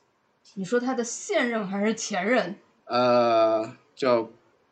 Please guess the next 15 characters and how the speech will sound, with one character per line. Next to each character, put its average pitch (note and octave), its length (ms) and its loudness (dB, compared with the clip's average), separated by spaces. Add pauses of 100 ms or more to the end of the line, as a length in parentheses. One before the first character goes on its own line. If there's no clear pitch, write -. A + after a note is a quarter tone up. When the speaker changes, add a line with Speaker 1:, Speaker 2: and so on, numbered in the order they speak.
(240)
Speaker 2:
叫 C3+ 220 0
Blake C3+ 340 2
克 G2 520 -6
莱 A#2+ 160 4
利 C3+ 180 -2
那 G#2+ 160 -4
个。 - 160 -16 (240)
Speaker 1:
他 B3 120 -16
的 A#3+ 120 -6
现 B3 320 -8
任 C3+ 140 -2
啊？ - 0 -
Speaker 2:
对， C#3 80 -6
就 D3+ 160 -4
Gossip， F#3+ 220 -2